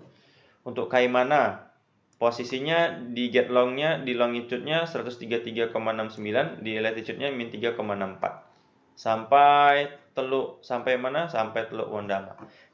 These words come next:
Jadi untuk mendapatkan posisi longitude sama latitude, teman-teman bisa lihat di map seperti ini dia.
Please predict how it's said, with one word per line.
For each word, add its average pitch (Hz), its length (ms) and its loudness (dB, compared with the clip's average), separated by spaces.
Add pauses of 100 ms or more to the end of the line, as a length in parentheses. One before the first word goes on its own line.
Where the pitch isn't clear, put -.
(100)
Jadi 156 160 -2
untuk 160 160 0
mendapatkan 139 560 0
posisi 135 320 -4
longitude 127 480 -4
sama 120 480 0
latitude, 113 640 -6
teman-teman 123 400 -6
bisa 123 240 0
lihat 123 240 0
di 117 80 -2
map 107 320 -6
seperti 104 400 -14
ini 95 160 -12
dia. 90 160 -16